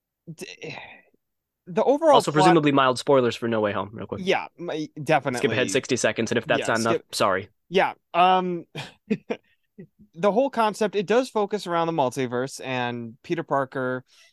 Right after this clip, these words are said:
Speaker 1: People know he's Spider-Man and getting over that, and, uh, essentially, s-, uh, he goes to Doctor Strange to make people forget that he's Spider-Man. Uh, it, it,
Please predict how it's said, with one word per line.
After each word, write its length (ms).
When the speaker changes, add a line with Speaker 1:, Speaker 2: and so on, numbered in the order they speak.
Speaker 1:
People 260
know 220
he's 200
Spider-Man 680
and 260
getting 240
over 240
that, 340
and, 420
uh, 880
essentially, 480
s-, 440
uh, 280
he 140
goes 200
to 80
Doctor 300
Strange 540
to 60
make 220
people 240
forget 400
that 100
he's 120
Spider-Man. 720
Uh, 520
it, 260
it, 180